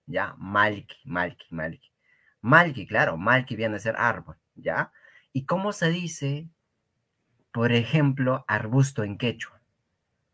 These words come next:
Arbusto. A ver,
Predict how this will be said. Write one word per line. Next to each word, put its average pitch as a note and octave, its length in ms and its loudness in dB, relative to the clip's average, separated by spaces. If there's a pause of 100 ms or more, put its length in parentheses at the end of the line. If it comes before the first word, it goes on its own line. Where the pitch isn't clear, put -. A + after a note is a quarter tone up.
(360)
Arbusto. A2+ 680 -2 (1000)
A D#2 140 -2
ver, - 240 8